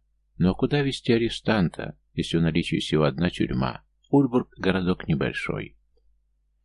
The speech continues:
Подвалы и сараи лучше использовать под склады и лавки, а не под содержание преступников.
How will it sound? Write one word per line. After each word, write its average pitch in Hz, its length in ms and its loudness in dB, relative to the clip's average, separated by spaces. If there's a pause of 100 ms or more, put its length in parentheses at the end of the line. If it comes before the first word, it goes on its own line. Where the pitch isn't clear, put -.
(140)
Подвалы 98 480 0
и - 20 -4
сараи 101 380 -2
лучше 95 340 0
использовать 90 520 0
под 85 120 2
склады 87 440 0
и 57 120 0
лавки, 71 560 -2
а 98 120 -2
не 107 80 2
под - 160 -4
содержание 90 680 2
преступников. - 840 -6